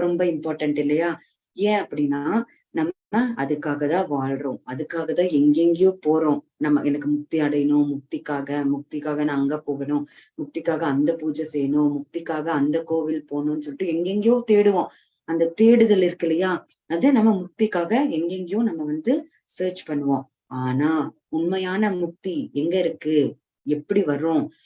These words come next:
எப்படி, என்ன செஞ்சா நம்ம உண்மையான முக்தி அடையலாம் அப்படிங்கிறத இன்னைக்கு நம்ம வந்து பார்க்கலாம் மாஸ்டர்ஸ். முக்தி அப்படின்னா என்ன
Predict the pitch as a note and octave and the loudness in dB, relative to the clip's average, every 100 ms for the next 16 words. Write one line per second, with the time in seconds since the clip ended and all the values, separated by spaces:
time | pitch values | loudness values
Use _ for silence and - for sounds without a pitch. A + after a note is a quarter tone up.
0 | _ D3+ D3+ - - - C#3 E3+ G#3+ G#3+ | _ -2 -2 -4 -12 -8 -4 -2 -2 -2
1 | F3+ F3 G#3+ G3 D#3+ D#3+ E3 E3+ E3+ E3+ | -4 0 0 0 0 0 0 2 2 0
2 | D#3+ D3 F3 D#3 C3 C#3+ D3 C#3 C#3+ C3 | -4 -6 -2 0 0 0 0 0 -2 -6
3 | B2+ C#3+ C3+ C3 B2 G#3+ D4 - - _ | -10 -6 -6 -6 -2 -2 -2 -8 -20 _
4 | E3 F3+ F3+ - C4+ B3+ C#3+ C3 C3 G#3+ | 0 2 2 2 4 6 6 2 2 2
5 | D4 - _ _ D3+ C#3+ B2+ B2 B2 B2+ | 2 -4 _ _ -4 -2 -2 -4 -8 -8
6 | C3 B2+ - - D#3+ F3 - - C4+ - | -8 -8 -4 0 2 0 -2 2 2 2
7 | D#3 - D#3+ E3 E3+ C#3 D3 | -2 2 4 4 6 6 6